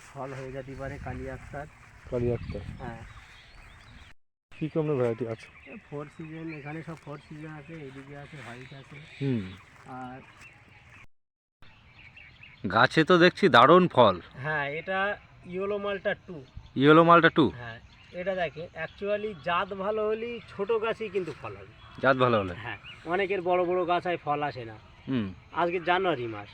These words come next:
Speaker 2: হুম।
Speaker 1: জানুয়ারির আজকের উনিশ তারিখ।
Speaker 2: হুম।
Speaker 1: তো আজকের ভিডিওয় দেখেন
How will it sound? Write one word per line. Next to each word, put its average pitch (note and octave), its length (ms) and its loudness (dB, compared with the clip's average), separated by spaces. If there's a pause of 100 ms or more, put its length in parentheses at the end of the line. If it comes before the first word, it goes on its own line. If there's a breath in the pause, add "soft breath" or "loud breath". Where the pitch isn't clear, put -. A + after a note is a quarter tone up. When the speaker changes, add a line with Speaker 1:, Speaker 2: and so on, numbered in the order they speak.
(140)
Speaker 2:
হুম। B2 180 0 (160)
Speaker 1:
জানুয়ারির E3+ 440 -2
আজকের E3 300 -6 (540)
উনিশ D#3 320 -6
তারিখ। G#2+ 240 -12 (140)
Speaker 2:
হুম। A2+ 160 -2 (320)
Speaker 1:
তো E3+ 120 -4
আজকের F#3 440 0
ভিডিওয় G3 320 -2
দেখেন F3 340 -2